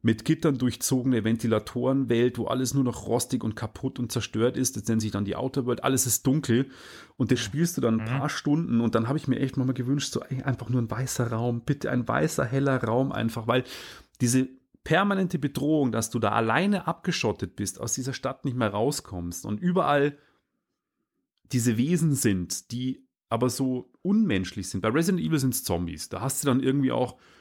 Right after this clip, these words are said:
Speaker 1: eine Shotgun, eine Gatling Gun, vielleicht noch eine Napalm-Granate und, äh, bei Resident Evil ist ja im Prinzip ein Actionspiel mit,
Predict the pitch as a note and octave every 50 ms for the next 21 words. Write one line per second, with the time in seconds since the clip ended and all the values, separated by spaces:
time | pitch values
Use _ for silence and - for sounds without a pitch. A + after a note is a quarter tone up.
0 | - - - B2 A#2+ - B2 G#2+ G#2+ - - G#2+ G2+ G#2 G#2 G2+ G2+ A2 - -
1 | C#3 C#3+ C#3+ B2+ - B2 A#2+ - - B2+ B2 A2+ A2+ G2+ G#2 A2 A2+ A2+ A2+ A2+
2 | - C3 B2+ B2+ - - C#3 C3 A#2 F#2+ F#2+ A2+ - - A#2+ A#2+ A#2 G#2 G#2 G#2+
3 | G2+ F#2+ G2 A2+ - B2 A2+ A2+ A2+ A2+ - A#2+ A2+ A2+ A2+ A2+ - - - B2
4 | A#2+ A#2+ A#2+ A#2 - - - - - - - A2+ C#3 D3+ C3+ C#3+ - D3 C#3 C#3+
5 | C3 B2+ B2+ - B2 A2+ A2+ - A2+ - - A#2+ A2+ - A2+ - - - - -
6 | B2 - - - A2+ A2 G#2+ G#2 G2+ F#2+ - -